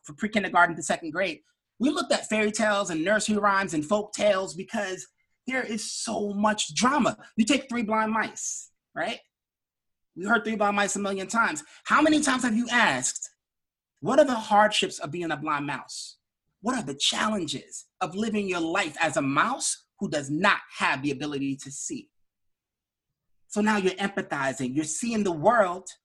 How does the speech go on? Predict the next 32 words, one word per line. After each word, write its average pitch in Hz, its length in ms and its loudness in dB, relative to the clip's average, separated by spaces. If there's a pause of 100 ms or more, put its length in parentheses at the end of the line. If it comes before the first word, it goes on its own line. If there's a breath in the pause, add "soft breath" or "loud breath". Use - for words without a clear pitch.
(600)
and 190 100 -2
experiencing 226 640 -2
the 185 60 -4
world 220 420 4 (100)
as 196 260 4
a 185 60 0
blind 196 360 -2
mouse 226 260 2
experiences 165 520 -4
it. 165 60 -4
You're 185 80 -2
thinking 214 240 2
about 196 120 2
how 190 180 0
you're 190 120 0
more 180 140 0
susceptible 175 460 -2
to 170 200 -6 (100)
predators. 147 540 -2 (180 loud breath)
You're 202 100 2
thinking 208 180 2
about 190 160 2
how 196 180 0
it's 185 80 -4
harder 190 420 -2
for 180 140 -10
you 180 240 -6 (140 loud breath)
to 214 60 -8
get 196 180 0
access 175 420 -2
to 175 140 -8
food. 202 440 -2